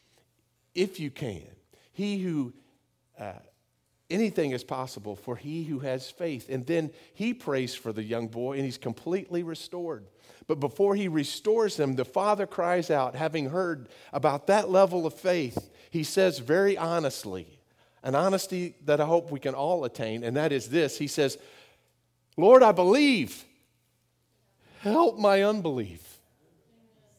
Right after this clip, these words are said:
We're all in that, that journey of walking in faith, but being candidates for more.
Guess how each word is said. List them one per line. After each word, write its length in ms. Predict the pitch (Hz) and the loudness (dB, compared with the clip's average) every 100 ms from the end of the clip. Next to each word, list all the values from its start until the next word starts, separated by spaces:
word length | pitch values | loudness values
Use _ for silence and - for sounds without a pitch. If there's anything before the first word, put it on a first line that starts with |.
| _ _ _ _ _ _ _ _ _ _ _ _ _ _ _ _ _ _ _ _ _ _ _ _ _ - | _ _ _ _ _ _ _ _ _ _ _ _ _ _ _ _ _ _ _ _ _ _ _ _ _ -14
We're 240 | 147 185 | -10 -6
all 320 | 196 185 143 | -4 -4 -6
in 260 | 135 131 120 | -8 -6 -6
that, 280 | 113 110 _ _ _ | -6 -8 _ _ _
that 200 | 123 120 | -4 -4
journey 560 | - 147 165 139 101 90 | -2 -2 -2 -2 -4 -8
of 240 | 98 - _ _ _ _ _ | -14 -16 _ _ _ _ _
walking 580 | - 127 170 180 190 185 | 0 4 4 4 -2 -2
in 140 | 185 180 | -2 -4
faith, 560 | - 113 110 123 - _ _ _ _ _ _ _ _ _ _ _ _ _ _ _ _ _ | -6 -6 -6 -10 -18 _ _ _ _ _ _ _ _ _ _ _ _ _ _ _ _ _
but 140 | 113 120 | -12 -6
being 240 | 139 123 | -4 -6
candidates 560 | - 135 143 139 135 - | -6 -6 -4 -6 -10 -14
for 200 | - 113 | -14 -10
more. 380 | 107 101 - | -8 -10 -12